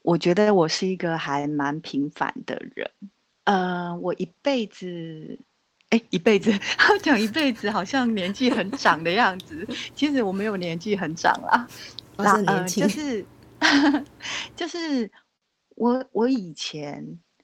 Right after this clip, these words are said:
Speaker 1: 第一份工作就是刚出社会的第一份工作，然后是在代书事务所上班。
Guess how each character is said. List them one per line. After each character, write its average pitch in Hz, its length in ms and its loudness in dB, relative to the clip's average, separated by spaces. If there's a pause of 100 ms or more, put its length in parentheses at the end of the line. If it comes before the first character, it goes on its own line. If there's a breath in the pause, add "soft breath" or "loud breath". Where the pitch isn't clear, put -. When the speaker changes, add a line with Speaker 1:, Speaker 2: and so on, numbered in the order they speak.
(100)
Speaker 1:
第 226 220 2
一 214 40 -4
份 196 240 -4
工 170 200 -4
作 175 220 -2
就 180 100 -6
是 190 220 -6
刚 170 340 -6
出 165 300 -8
社 160 340 -6
会 156 200 -8
的 147 140 -10
第 165 140 -12
一 165 140 -14
份 156 320 -12
工 151 320 -10
作， - 340 -10 (520 loud breath)
然 139 100 -4
后 165 160 -6
是 175 160 -8
在 165 240 -2
代 160 220 -6
书 160 180 -12
事 - 240 -8
务 147 140 -6
所 - 200 -8
上 - 380 -10
班。 196 320 -10